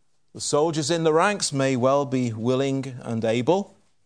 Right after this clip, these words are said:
They may have all kinds of ideas,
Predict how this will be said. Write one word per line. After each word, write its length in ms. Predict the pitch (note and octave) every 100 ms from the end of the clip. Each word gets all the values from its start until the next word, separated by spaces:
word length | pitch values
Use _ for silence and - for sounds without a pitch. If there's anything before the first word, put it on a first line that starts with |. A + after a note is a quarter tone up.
| _ _ _ _ _ _ _ -
They 120 | A2+
may 140 | A2+
have 220 | G#2+ G#2+
all 160 | A#2+ C3+
kinds 380 | - C#3 C3 A#2+
of 80 | B2
ideas, 760 | B2+ A2 A#2+ B2 D3+ - -